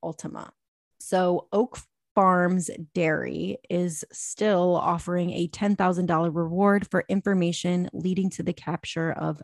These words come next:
Missy's killer. So anybody with information can share their tips with police by texting M I D L and a tip to eight four seven four one one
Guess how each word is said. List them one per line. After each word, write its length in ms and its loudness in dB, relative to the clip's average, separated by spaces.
Missy's 460 -6
killer. 460 -8
So 160 6
anybody 460 8
with 180 4
information 760 2
can 160 0
share 200 2
their 140 2
tips 520 -6
with 320 -2
police 400 0
by 180 2
texting 680 -2
M 200 0
I 200 0
D 280 -2
L 400 0
and 140 2
a 60 4
tip 380 -4
to 200 -2
eight 340 0
four 220 4
seven 480 0
four 260 2
one 280 0
one 320 2